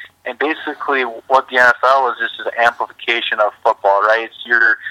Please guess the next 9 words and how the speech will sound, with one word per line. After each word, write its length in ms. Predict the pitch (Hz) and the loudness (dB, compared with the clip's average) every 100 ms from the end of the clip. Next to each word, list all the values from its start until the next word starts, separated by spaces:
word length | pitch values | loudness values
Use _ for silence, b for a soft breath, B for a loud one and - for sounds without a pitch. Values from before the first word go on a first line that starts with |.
| B - | B -6
instead 240 | - 151 | 2 4
of 100 | 139 | 4
just 240 | 131 120 - - _ | 2 0 -2 -20 _
doing 300 | 139 131 123 | 0 0 2
it 140 | 120 117 - | 0 -2 -4
school 260 | - 135 127 | -2 2 2
and 120 | 123 - | 2 0
football, 580 | 127 127 123 127 127 - B - _ _ _ | 0 4 4 4 2 -4 B -20 _ _ _
and 220 | - 120 | -4 -4